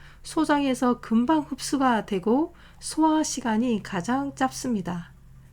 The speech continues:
과일의 장점은 콜레스테롤이 전혀 없고 독 성분도 없고 소화가 따로 필요 없습니다.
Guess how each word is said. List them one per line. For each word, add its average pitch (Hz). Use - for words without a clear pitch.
과일의 285
장점은 208
콜레스테롤이 220
전혀 196
없고 220
독 226
성분도 247
없고 247
소화가 302
따로 285
필요 302
없습니다. 196